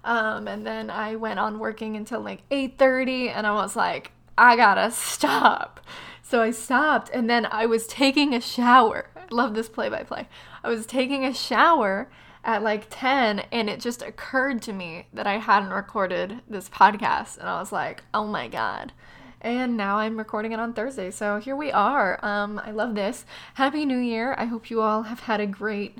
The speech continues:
<laughs> one-day start to your new year. I just bought a planner, so my life feels like it's together, but also everything's crumbling around me. So anyway, I wanted to talk a bit about the trends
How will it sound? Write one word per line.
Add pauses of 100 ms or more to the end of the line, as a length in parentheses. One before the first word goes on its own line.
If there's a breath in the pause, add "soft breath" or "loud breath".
<laughs>
one-day
start
to
your
new
year.
I
just
bought
a
planner,
so
my
life
feels
like
it's
together,
but
also
everything's
crumbling
around
me. (520 loud breath)
So
anyway, (300 loud breath)
I
wanted
to
talk
a
bit
about
the
trends